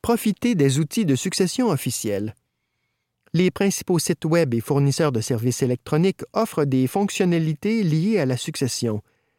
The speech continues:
Les contacts légataires désignés avec ces outils officiels pourront généralement accéder à la plupart de vos données,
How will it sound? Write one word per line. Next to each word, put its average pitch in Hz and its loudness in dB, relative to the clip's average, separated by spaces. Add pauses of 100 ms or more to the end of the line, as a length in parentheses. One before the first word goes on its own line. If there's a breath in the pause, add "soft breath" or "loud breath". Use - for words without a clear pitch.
(340)
Les 139 2
contacts 156 0
légataires 143 2
désignés 139 2
avec 113 -2
ces 110 -2
outils 110 -4
officiels 170 0
pourront 170 2
généralement 170 2
accéder 143 2
à 90 -2
la 95 -4
plupart 135 -2
de 113 0
vos 165 2
données, 143 2